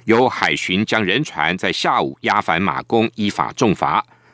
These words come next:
这十公斤的猪肉已经由农委会动植物防疫检疫局跟家畜疾病防治所查扣，并以高温高压处理后销毁。综合中国媒体报道，江苏省淮安市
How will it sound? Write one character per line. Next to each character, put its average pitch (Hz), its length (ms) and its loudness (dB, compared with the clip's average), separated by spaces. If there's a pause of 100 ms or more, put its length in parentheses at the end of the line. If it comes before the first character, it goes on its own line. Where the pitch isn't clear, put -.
这 131 140 4
十 - 260 -2
公 165 180 4
斤 156 160 2
的 120 120 2
猪 160 180 2
肉 - 220 2
已 85 80 -6
经 95 140 0
由 90 180 4
农 95 160 2
委 85 100 2
会 104 280 0
动 110 260 0
植 - 120 -2
物 104 140 4
防 90 220 0
疫 113 120 -2
检 67 220 -4
疫 98 100 0
局 - 440 -4
跟 92 240 2
家 147 300 0
畜 - 280 2
疾 - 180 -4
病 98 160 0
防 78 160 0
治 - 140 4
所 - 220 -2
查 - 200 -6
扣， 160 280 0 (280)
并 - 160 4
以 - 200 0
高 101 160 2
温 92 240 2
高 117 260 0
压 107 240 0
处 - 240 -6
理 82 140 -2
后 80 200 0
销 82 240 0
毁。 80 240 -2 (1600)
综 214 240 4
合 143 220 4
中 190 180 2
国 165 100 4
媒 147 140 2
体 85 140 -2
报 120 180 2
道， 82 220 2
江 156 280 -2
苏 160 160 0
省 73 220 -2
淮 90 240 -2
安 160 180 0
市 147 320 -2